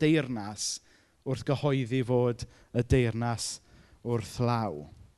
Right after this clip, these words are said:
Yng nghanol yr urgency yma i gyhoeddi fod teyrnas Dduw ger llaw,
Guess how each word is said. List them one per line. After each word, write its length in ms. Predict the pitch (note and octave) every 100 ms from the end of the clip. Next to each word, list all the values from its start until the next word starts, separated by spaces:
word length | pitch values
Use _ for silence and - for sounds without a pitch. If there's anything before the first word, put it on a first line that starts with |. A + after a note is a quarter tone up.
| _ _ _ -
Yng 160 | D3+ D#3
nghanol 640 | E3 F#3+ F#3 A3+ B3+ A#3+ -
yr 160 | F3+ - -
urgency 800 | F#3 F3 D3 F#3 A#3 A#3 - D3
yma 300 | B2 A2 G#2+ - _ _ -
i 100 | B2+
gyhoeddi 680 | C#3 C3 E3 D#3+ D3 A#2+ F3 G3 - - _ _ _ C#3
fod 140 | C#3
teyrnas 480 | - D3+ C#3 C#3 -
Dduw 220 | C#3 C3+
ger 180 | B2 A2+ -
llaw, 440 | D#3+ C3+ F2 G2+